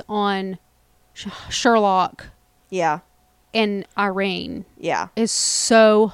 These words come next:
Speaker 1: hilarious.
Speaker 2: Yeah.
Speaker 1: These two playing off each other is so,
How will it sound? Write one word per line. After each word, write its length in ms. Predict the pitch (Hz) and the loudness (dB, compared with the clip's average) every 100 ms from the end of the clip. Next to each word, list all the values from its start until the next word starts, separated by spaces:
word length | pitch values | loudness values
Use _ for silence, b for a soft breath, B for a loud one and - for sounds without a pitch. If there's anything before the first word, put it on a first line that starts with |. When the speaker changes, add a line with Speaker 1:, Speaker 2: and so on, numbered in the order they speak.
| - | -6
Speaker 1:
hilarious. 960 | 208 190 190 190 185 175 151 131 - 180 | -6 -4 -4 -4 -4 -6 -10 -12 -12 -6
Speaker 2:
Yeah. 240 | 170 120 - - - _ _ _ _ _ _ _ _ _ | -2 -2 -4 -10 -16 _ _ _ _ _ _ _ _ _
Speaker 1:
These 180 | 220 220 | -8 -6
two 100 | - 190 | -8 -8
playing 300 | 196 180 175 | -8 -8 -10
off 180 | 175 165 | -12 -16
each 160 | - | -16
other 180 | - - | -16 -16
is 120 | - - | -16 -16
so, 560 | - - 190 185 180 | -16 -12 -10 -10 -12